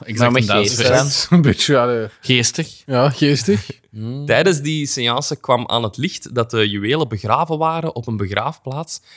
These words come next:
Speaker 4: in een kleine stad buiten Dublin. Eh, <laughs> de spiritist was niet helemaal duidelijk en haar instructies hadden betrekking kunnen hebben tot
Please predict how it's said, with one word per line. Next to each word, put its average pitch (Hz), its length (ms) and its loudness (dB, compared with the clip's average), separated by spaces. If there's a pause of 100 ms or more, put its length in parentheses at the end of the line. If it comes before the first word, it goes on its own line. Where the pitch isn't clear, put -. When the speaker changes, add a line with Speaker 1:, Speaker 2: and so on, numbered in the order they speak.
(120)
Speaker 4:
in 107 140 -4
een 98 100 -2
kleine 143 320 0
stad 139 400 -4
buiten 110 400 -2
Dublin. 101 420 -4 (680)
Eh, 107 280 2 (340)
<laughs> - 300 -20
de - 100 -8
spiritist 120 640 -2
was - 200 -6
niet 123 320 -2
helemaal 131 480 0
duidelijk 143 540 -4 (340)
en 110 120 -4
haar 110 180 0
instructies 135 580 -4
hadden 131 200 0
betrekking 156 540 -10 (200)
kunnen 135 260 -6
hebben 131 320 -4
tot - 220 -18